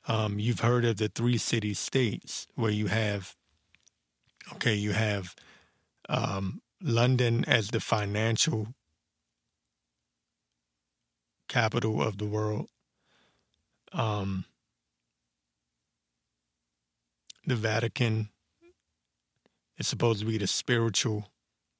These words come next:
capital of the world. Everybody bows down to the Pope,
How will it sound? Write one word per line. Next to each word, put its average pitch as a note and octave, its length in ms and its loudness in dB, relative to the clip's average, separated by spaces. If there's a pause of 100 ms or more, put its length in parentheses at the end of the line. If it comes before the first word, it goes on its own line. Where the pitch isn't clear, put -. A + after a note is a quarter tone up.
(480)
capital A2 540 2
of G2+ 140 -2
the G#2+ 80 -4
world. G#2 440 -4 (2500)
Everybody A#2 480 4
bows G#2+ 320 0
down G#2 220 -2
to A2+ 120 -2
the G2+ 60 0
Pope, - 340 -2